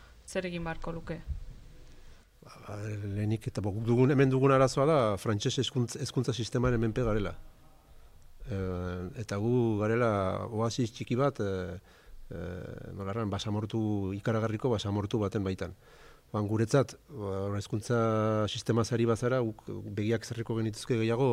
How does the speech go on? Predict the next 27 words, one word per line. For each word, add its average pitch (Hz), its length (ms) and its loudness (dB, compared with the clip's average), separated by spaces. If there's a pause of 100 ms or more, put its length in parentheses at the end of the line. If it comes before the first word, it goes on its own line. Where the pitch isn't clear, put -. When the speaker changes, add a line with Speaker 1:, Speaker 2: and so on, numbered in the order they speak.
(120)
Speaker 2:
eaen, 107 400 0
eh, 92 400 -6 (720)
eh, 92 560 -6
nahi 101 240 -2
edo 117 160 2
ez, 110 140 -4
eh, 101 580 0
Euskal 110 300 -2
Herriko 113 340 -2
parte 117 260 0
txiki 127 360 -2
bat, 123 260 2 (240)
eh, 95 460 -4 (680)
egituratzen 120 480 2
duen 120 160 6
eremua 117 960 6
izanik 113 400 2
ere, 151 200 6 (380)
baitu 110 320 2
aukera 123 640 4
eremu 117 380 2
hortik 113 420 0
harago, 113 320 2 (640)
eh, 92 260 -6
nola 95 220 -4
erran, 107 200 -2 (220)
irradiatzeko. 107 600 0